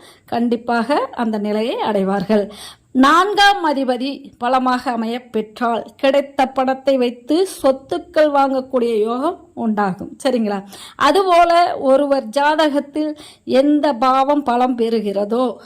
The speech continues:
அந்த பாவத்தின் வழியில் தாராளமான பணத்தினை அடைய இவர்கள் நேரிடும். உதாரணமாக ஒருவர் ஜாதகத்தில்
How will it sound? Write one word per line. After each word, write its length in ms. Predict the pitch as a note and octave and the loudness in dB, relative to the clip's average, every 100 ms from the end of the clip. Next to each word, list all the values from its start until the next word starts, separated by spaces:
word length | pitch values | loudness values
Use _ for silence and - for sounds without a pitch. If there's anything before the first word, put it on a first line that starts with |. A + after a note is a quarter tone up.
| - - A#3+ | -18 -8 0
அந்த 340 | D4 D4+ D4+ D4+ D4 | 2 4 2 0 0
பாவத்தின் 640 | C#4+ D4+ D4+ D4+ D4+ C#4 B3 | 2 4 0 0 0 2 2
வழியில் 460 | B3+ C4+ C#4+ E4 E4+ - - _ A3+ G#3+ | 2 2 4 2 0 -8 -20 _ -4 0
தாராளமான 840 | B3 C#4 D4+ D#4 D4+ C4 C4 D4 D4 C4 | 2 4 4 4 4 2 0 0 0 0
பணத்தினை 460 | B3+ B3+ B3 C4 D4+ | -2 -2 -4 -2 -2
அடைய 420 | G#3+ A3 A3+ E4 - A3+ | -2 -2 -2 -4 -6 -6
இவர்கள் 360 | A3+ G#3+ B3 F#4 - _ - | -4 -4 -4 -6 -10 _ -10
நேரிடும். 640 | G#3+ G#3+ G3 G3 A3 A3+ G3+ - - - | -4 -2 -2 0 0 0 -4 -10 -20 -8
உதாரணமாக 680 | C#4+ D#4 F#4 D#4+ C#4 C#4 E4 C#4 | 0 2 2 2 0 2 2 2
ஒருவர் 400 | B3+ B3+ B3 A3 | 2 2 -2 -4
ஜாதகத்தில் 800 | A#3+ C4 C#4+ C4+ G#3 - C4+ | 0 2 2 2 -2 -2 -2